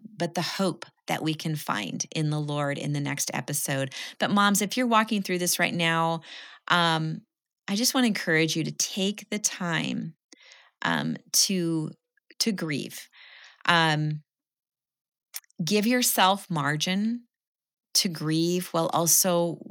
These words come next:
uh, reorienting yourself toward the truth of who God is, um, that He is in control, that He is good,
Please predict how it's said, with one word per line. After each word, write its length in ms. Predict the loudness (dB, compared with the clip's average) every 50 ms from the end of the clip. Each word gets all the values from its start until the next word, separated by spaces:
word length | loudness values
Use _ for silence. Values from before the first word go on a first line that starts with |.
| -14 -12 -12 -12 -10 _ -4
uh, 180 | -4 -4 -4
reorienting 920 | -4 -2 -2 -2 -2 0 0 0 2 2 2 2 0 0 -2 -2 -2 -2 -2
yourself 720 | -2 -2 -2 -2 -2 -2 -2 -4 -6 -8 -12 -14 -16 -18 -20 _ _ _
toward 300 | -10 -6 -4 -2 -2 -2
the 80 | -2 -4
truth 580 | -4 -4 -4 -2 -2 -2 -2 -4 -4 -8 -12 -14 -16 -20 -20 -20 -20 -20 -20 _ _ -6
of 160 | -6 -6 -4
who 220 | -2 0 0 0 0
God 380 | 0 0 0 0 0 0 -2 -6
is, 540 | -6 -6 -6 -6 -6 -4 -2 -2 -2 -2 -4 -8 -14 _ -10
um, 280 | -6 -6 -4 -4 -4 -4
that 140 | -4 -4 -4
He 180 | 0 2 2
is 120 | 2 2 2
in 120 | 0 -2
control, 640 | -2 -4 -2 -2 -2 0 0 0 2 2 2 2 0
that 100 | 0 -2
He 180 | -4 -2 -2 0
is 160 | 0 -2 -2 -6 _
good, 520 | -4 -2 0 2 2 2 2 0 -2 -4